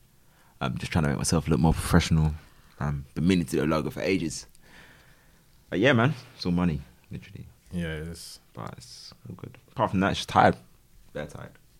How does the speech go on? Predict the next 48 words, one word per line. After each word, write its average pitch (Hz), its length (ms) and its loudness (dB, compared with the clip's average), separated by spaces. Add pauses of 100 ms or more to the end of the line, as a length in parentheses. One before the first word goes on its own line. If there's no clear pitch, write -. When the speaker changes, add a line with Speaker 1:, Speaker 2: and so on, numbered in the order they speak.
(340)
Speaker 2:
Would 107 180 -4
you 127 100 6
ever 120 140 4
do 127 120 2
a 120 40 4
U 123 200 4
K 113 160 0
garage 120 480 4
mix - 360 -8
or 85 80 -8
something 80 260 -10
like 73 80 -10
that? 82 120 -14 (760)
Speaker 1:
I 123 80 6
would, 180 240 6
you 107 60 8
know, 92 160 8
like, 101 320 8
I've 110 100 0
always 139 160 2
told 135 220 2
myself, 104 320 0
like, 95 120 2
I - 60 2
wanna 104 160 2
do 92 160 -2
house. 104 440 -2 (920)
I 82 120 -4
wanna 107 120 -2
do 101 80 -2
Speaker 2:
Yeah. 98 60 -2
Speaker 1:
a - 40 -4
bit 90 120 -2
of 90 60 -8
house 98 260 -4
and 90 180 -8
garage. 95 400 -6
Like, 65 160 -12
I 101 120 -2
enjoy 92 200 -6
Speaker 2:
Yeah. 85 60 -4
Speaker 1:
garage 71 240 -12
myself. 71 360 -12 (840)
But 71 280 -4 (1000)
at 85 140 4
the 78 80 2
moment, 78 380 0
like, 53 200 -4